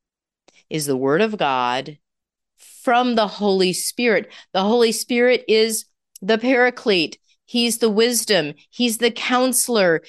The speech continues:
He's the interceder. The, it's then the Holy Spirit that's gonna help us. You know, I think about, we used to have encyclopedias.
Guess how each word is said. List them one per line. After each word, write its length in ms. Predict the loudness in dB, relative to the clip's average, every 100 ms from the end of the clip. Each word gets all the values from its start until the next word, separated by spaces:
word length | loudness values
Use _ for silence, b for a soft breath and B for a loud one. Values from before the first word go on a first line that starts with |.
| B
He's 360 | -4 0 0 0
the 180 | -2 0
interceder. 840 | 0 0 -2 0 0 0 2 0 B B _ _
The, 380 | -10 -4 -4 -4 -4
it's 260 | -4 -2 -2
then 200 | 0 0
the 100 | -2
Holy 460 | 0 0 2 0
Spirit 1000 | 0 -4 -4 0 2 2 2 0 -2 -6 -8 _ _ _ b -6
that's 200 | -4 0
gonna 240 | 0 0
help 520 | -4 -4 0 0 0
us. 640 | 0 0 -2 -4 -8 -10 -14 _ _ _ _ _ _ _ _ _ _ _
You 80 | -2
know, 80 | 0
I 80 | 0
think 300 | 0 0 0
about, 520 | 2 2 2 2 -2 -10 _ _ _ _ _ _ _ _ _ -8
we 180 | -2 -2
used 200 | -2 -4
to 60 |
have 540 | -2 -2 -2 -2 -4 -10 _ _ _ _ -8
encyclopedias. 1080 | -2 -2 -2 -4 -2 -2 -2 -4 -6 -8